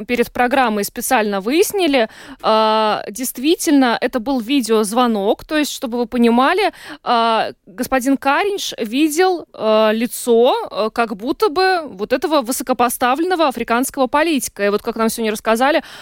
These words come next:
что оно, ну, фактически не, не отличалось от настоящего. А, нельзя было догадаться, что это искусственный интеллект.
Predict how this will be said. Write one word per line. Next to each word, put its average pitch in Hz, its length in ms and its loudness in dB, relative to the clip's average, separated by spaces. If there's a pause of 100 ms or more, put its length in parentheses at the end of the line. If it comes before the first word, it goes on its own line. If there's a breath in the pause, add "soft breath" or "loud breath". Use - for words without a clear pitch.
(160 loud breath)
что 247 440 2
оно, 247 460 0
ну, 196 320 -2
фактически 240 560 -6
не, 220 400 0
не 220 140 2
отличалось 226 640 -2
от 214 100 -10
настоящего. 214 800 -2 (340 loud breath)
А, 180 380 2
нельзя 226 500 0
было 269 180 -2
догадаться, 226 540 0
что 220 460 0
это 269 160 -2
искусственный 254 400 -2
интеллект. 262 500 -2